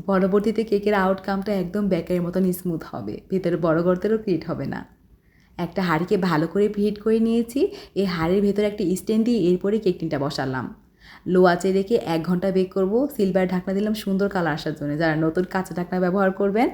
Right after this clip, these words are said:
যে কোনো হাঁড়ি ব্যবহার করবেন, সময় নিয়ে কেক বেক করে বলবেন, "আলহামদুলিল্লাহ, আমি বানিয়েছি।" আলহামদুলিল্লাহ,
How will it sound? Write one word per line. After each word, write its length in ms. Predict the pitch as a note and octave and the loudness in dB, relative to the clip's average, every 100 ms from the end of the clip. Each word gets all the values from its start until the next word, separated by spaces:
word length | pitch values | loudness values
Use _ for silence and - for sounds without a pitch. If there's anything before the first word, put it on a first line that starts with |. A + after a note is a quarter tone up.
| - - | -6 -8
যে 180 | G3 A#3+ | 0 0
কোনো 220 | A#3 A3+ | 2 2
হাঁড়ি 220 | G3 E3+ D#3+ | 2 0 2
ব্যবহার 360 | E3 E3 D3+ | 2 2 -2
করবেন, 360 | C#3 C3+ C3 F#3 | -2 -6 -6 -6
সময় 380 | - G#3 F3 F3+ | 4 4 6 2
নিয়ে 160 | G3 | 0
কেক 240 | F#3+ F#3+ F#3 | 2 0 0
বেক 160 | G3+ | -2
করে 140 | G#3 G#3 | 0 2
বলবেন, 220 | G#3+ B3 | 2 2
"আলহামদুলিল্লাহ, 640 | G#3+ G#3+ G3+ G#3+ A#3+ C4 | 2 2 0 2 4 4
আমি 140 | A#3 A3+ | 4 2
বানিয়েছি।" 760 | G#3 F#3+ E3+ D#3 D#3 D#3 - - - - - - - - | 2 4 2 0 -4 -8 -10 -14 -20 -20 -20 -20 -16 -4
আলহামদুলিল্লাহ, 800 | E3+ F3+ F#3 G3 F#3+ F#3 F#3+ | 0 4 4 4 4 4 2